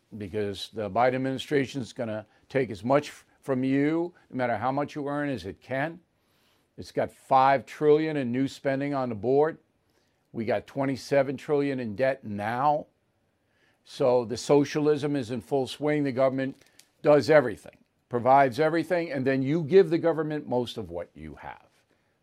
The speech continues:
That is what the progressives want, and Joe Biden's going along with it. So let's go to Minnesota. So the police officer who shot,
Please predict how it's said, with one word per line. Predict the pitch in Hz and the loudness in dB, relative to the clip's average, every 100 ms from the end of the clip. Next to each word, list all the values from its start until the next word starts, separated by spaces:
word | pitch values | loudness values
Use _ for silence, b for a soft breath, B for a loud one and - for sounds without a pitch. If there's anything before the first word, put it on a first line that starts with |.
| _ 85 | _ -8
That | 85 95 - - | -6 -4 -6 -6
is | 120 101 | -8 -6
what | 90 78 - | -8 -10 -10
the | 82 | -16
progressives | 87 80 71 - 78 98 | -14 -14 -14 -14 -18 -4
want, | 139 156 147 b b | 2 2 0 b b
and | - 160 | -8 -4
Joe | 131 113 | -2 0
Biden's | 98 92 80 | -2 -4 -8
going | 78 67 | -14 -14
along | 65 50 | -20 -20
with | 50 | _
it. | _ _ _ _ _ _ _ _ - b b b b b - | _ _ _ _ _ _ _ _ -20 b b b b b 6
So | 175 | 12
let's | 185 - | 12 12
go | 202 | 8
to | 175 | 10
Minnesota. | 165 151 - 123 92 69 - | 8 4 4 2 0 -6 -8
So | - 151 151 151 | 2 6 8 6
the | 135 | 0
police | 117 175 143 | 0 0 6
officer | 170 151 147 160 147 151 - | 6 6 2 2 4 4 0
who | 127 | -6
shot, | 117 151 139 135 | 2 6 8 6